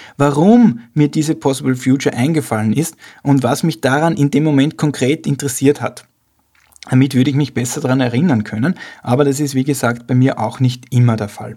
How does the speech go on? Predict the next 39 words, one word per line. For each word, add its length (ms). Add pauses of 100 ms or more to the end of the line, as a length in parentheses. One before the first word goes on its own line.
(160)
Das 180
wäre 120
natürlich 520
gut. 300 (1040)
Aber 160
dann 80
gibt's 200
auch 120
ganz 180
andere 300
Notizen. 500
Zum 140
Beispiel 560 (280)
gibt's 280
eine 200
Notiz 520
mit 160
dem 140
Titel 320
Lebens- 480
und 140
Sozialberater. 840 (440)
Und 140
in 100
dieser 200
Notiz 460
habe 180
ich 120
festgehalten, 840 (300)
wie 200
eine 180
Possible 480
Future 440
für 140
mich 260
wäre, 380
wenn 140
ich 220
als 320